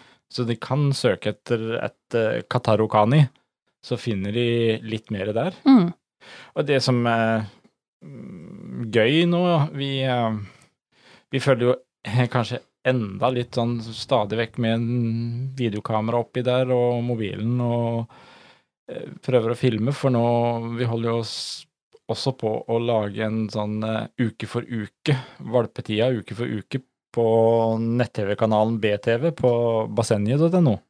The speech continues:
Speaker 2: Mm.
Speaker 1: Eh, det gjør jo også til at vi,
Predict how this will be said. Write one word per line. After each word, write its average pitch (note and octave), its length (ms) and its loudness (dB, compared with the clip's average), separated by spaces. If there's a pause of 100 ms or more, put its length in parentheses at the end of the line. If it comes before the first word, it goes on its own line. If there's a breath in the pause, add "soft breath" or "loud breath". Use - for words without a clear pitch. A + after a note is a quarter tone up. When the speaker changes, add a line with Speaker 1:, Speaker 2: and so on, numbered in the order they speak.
(160)
Speaker 2:
Mm. G#3 280 4 (920 soft breath)
Speaker 1:
Eh, D2+ 440 -2 (580)
det D#3 120 4
gjør C3+ 180 6
jo B2+ 160 6
også F3 280 2
til D3+ 100 4
at A#2 180 4
vi, C3 640 0